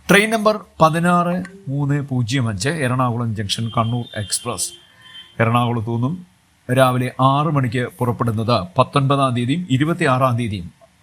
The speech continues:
റദ്ദാക്കിയിട്ടുണ്ട്. ഭാഗികമായാണ് ഇത് റദ്ദാക്കിയിരിക്കുന്നത്. എറണാകുളം ജംഗ്ഷനും തൃശ്ശൂരിനും ഇടയ്ക്കാണ് റദ്ദാക്കിയിട്ടുള്ളത്. ഈ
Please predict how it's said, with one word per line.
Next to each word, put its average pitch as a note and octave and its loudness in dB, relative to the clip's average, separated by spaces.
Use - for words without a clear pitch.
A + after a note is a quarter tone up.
റദ്ദാക്കിയിട്ടുണ്ട്. F2+ -2
ഭാഗികമായാണ് C#3 2
ഇത് G#2+ -2
റദ്ദാക്കിയിരിക്കുന്നത്. E2 -2
എറണാകുളം A#2 -2
ജംഗ്ഷനും A2+ -2
തൃശ്ശൂരിനും F3+ 2
ഇടയ്ക്കാണ് B2 -2
റദ്ദാക്കിയിട്ടുള്ളത്. F#2+ -4
ഈ B2 4